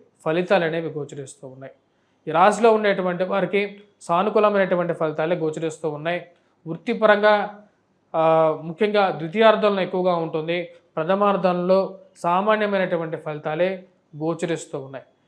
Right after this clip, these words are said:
ఈ రాశిలో ఉండేటువంటి వారు ఎటువంటి పరిహారాలు చేసుకోవాలి అని చూద్దాం. ముఖ్యంగా ఏలినాటి శని ప్రభావంలో జన్మరాశిలోకి వచ్చేటువంటి శని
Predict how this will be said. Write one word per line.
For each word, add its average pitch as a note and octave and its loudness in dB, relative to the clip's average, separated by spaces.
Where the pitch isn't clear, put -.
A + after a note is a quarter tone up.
ఈ - -4
రాశిలో G3 2
ఉండేటువంటి G3 0
వారు F3+ -2
ఎటువంటి G3+ -2
పరిహారాలు F3 0
చేసుకోవాలి D#3+ -2
అని D3+ -4
చూద్దాం. D3+ -8
ముఖ్యంగా G#3+ 2
ఏలినాటి G3 0
శని F3+ -4
ప్రభావంలో E3+ -2
జన్మరాశిలోకి G#3 2
వచ్చేటువంటి E3+ -4
శని G3 -6